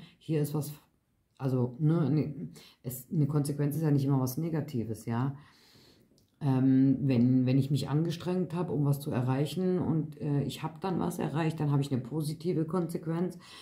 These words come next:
Und wenn ich jetzt, ähm, wenn die Konsequenz sich negativ anfühlt,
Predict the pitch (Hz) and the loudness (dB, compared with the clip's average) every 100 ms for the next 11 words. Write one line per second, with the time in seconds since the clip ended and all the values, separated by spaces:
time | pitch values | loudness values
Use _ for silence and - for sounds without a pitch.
0 | - - 156 143 143 151 160 - - - | -20 -6 0 2 2 2 -4 -4 -12 -4
1 | 151 147 151 147 143 139 147 147 139 - | 0 0 0 2 4 2 0 -2 -2 -2
2 | 147 143 139 - 143 165 185 - 147 143 | -2 -2 -4 2 4 4 0 -2 -4 -2
3 | 123 120 - 131 147 156 | -4 -4 -2 -2 0 -2